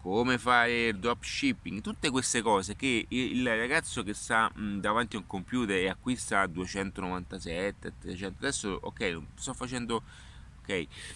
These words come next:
cosa succede? Che, eh, pensa che quel corso è ciò che gli cambia realmente la vita. Ragazzi, ciò che ti cambia la vita, ciò che, ciò che ti, mm, ti mette in un lavoro, in un contesto professionale, è quello di, di capire che tu hai bisogno di tirar su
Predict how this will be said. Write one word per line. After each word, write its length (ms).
cosa 200
succede? 380
Che, 280
eh, 360
pensa 380
che 120
quel 260
corso 420
è 80
ciò 180
che 160
gli 160
cambia 400
realmente 540
la 80
vita. 200
Ragazzi, 540
ciò 200
che 200
ti 140
cambia 340
la 120
vita, 540
ciò 200
che, 240
ciò 180
che 220
ti, 240
mm, 400
ti 120
mette 320
in 80
un 140
lavoro, 300
in 80
un 100
contesto 560
professionale, 640
è 60
quello 200
di, 360
di 100
capire 460
che 180
tu 140
hai 100
bisogno 600
di 180
tirar 320
su 420